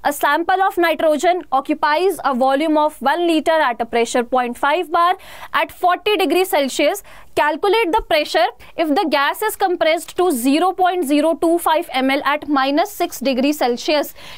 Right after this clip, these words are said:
ठीक है। ये आपको क्वेश्चन में दिया हुआ है। अब पहली सबसे खास चीज जो ध्यान रखनी होती है हमें,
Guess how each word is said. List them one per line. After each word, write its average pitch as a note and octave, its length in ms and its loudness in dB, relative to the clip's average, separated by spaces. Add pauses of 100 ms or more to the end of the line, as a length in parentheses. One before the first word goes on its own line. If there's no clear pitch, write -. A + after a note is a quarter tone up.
ठीक D#4 120 -2
है। D#4 120 0 (220)
ये C#4 140 2
आपको F4+ 320 0
क्वेश्चन E4+ 360 0
में F4 140 2
दिया D4 220 2
हुआ D4 220 2
है। D4 200 0 (420)
अब D4+ 240 -2 (640)
पहली F4+ 300 0
सबसे F4 300 -2
खास D#4+ 480 0
चीज D4+ 260 0
जो C#4 120 0
ध्यान C4 320 0
रखनी C4+ 240 0
होती A3+ 240 -2
है G#3 80 0
हमें, G3+ 240 -6